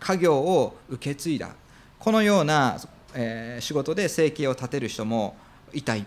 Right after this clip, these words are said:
方、ローマ帝国っていうですね、本当に大きな、あー、組織の求人応募ですね。それに応募して、そして、えー、採用されて、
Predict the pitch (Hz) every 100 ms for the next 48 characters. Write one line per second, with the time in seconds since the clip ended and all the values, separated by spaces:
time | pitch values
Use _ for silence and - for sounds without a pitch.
0 | - 117 104 95 - - - - - -
1 | - - - - 117 170 202 202 185 214
2 | 170 139 113 - 95 90 - - 123 104
3 | - 139 175 196 139 101 - 135 151 -
4 | 107 92 - - - 98 85 107 104 -
5 | 117 131 - - - - - 147 - -
6 | - 131 147 104 - - 185 196 180 185
7 | 175 - - - 165 131 95 - 98 -
8 | 180 - - - - - 170 160 156 131
9 | 170 175 180 - 110 - - - - -
10 | - 180 180 135 - - - - - 110
11 | 104 165 180 170 165 131 - 104